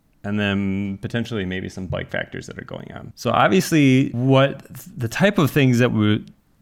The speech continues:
make this more feasible, I think, is if there was some bad things happening going on, especially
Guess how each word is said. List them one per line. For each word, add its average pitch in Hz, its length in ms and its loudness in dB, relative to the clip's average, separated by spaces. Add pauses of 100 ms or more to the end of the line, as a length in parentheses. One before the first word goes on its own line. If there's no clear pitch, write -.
make 127 280 4
this 117 180 0
more 113 460 2 (420)
feasible, 180 720 0
I 156 80 2
think, 185 400 0 (100)
is 131 260 0 (380)
if 131 260 -2
there 135 240 4
was 113 720 0 (500)
some 101 220 -4
bad 101 380 2
things 110 260 2
happening 95 640 0 (260)
going 92 240 0
on, 92 220 2
especially 143 640 2